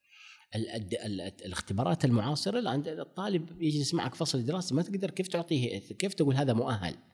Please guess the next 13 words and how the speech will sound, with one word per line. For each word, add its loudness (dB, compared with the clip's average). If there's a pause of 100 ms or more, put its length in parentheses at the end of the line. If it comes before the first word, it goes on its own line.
(400)
في 2
هذه 6
المادة، 4
في -6
هذه -2
الجزئية. -4 (720)
في، -4 (300)
أنا -2
الآن -4
أدرس -4
مثلًا -2
كتاب -2
التوحيد، -8